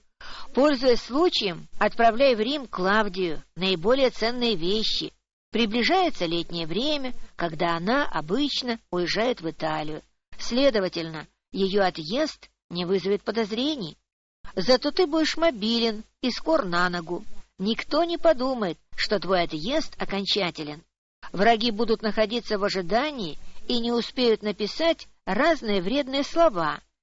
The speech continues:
или отправить какую-нибудь просительную делегацию к императору. Нет, Аман, не завтра, а сегодня напишу я такое письмо. Я чувствую правильность твоего совета. Более того,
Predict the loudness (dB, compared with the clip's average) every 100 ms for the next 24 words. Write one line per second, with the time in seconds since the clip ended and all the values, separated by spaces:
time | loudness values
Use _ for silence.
0 | _ 0 4 4 4 4 4 4 0 -2
1 | 0 0 0 0 0 0 0 -2 -2 -2
2 | 0 0 -2 0 0 0 -2 -8 -6 -6
3 | -2 0 0 -2 -8 -10 -12 -16 -16 _
4 | _ -14 -10 -10 -8 -2 0 2 0 0
5 | -4 -6 _ _ -12 -8 -2 0 0 0
6 | -2 -4 -6 _ -2 0 0 0 -2 2
7 | 4 4 4 -4 -4 -6 _ -4 0 0
8 | 2 2 2 0 0 0 0 -4 -8 -8
9 | -8 -4 -4 -4 _ -16 -14 -2 2 4
10 | 2 0 -2 -2 -2 0 2 4 2 0
11 | -4 -2 -2 0 -2 -2 -2 -2 -4 -8
12 | -8 -10 -10 _ -2 4 6 4 2 0
13 | 0 -2 -4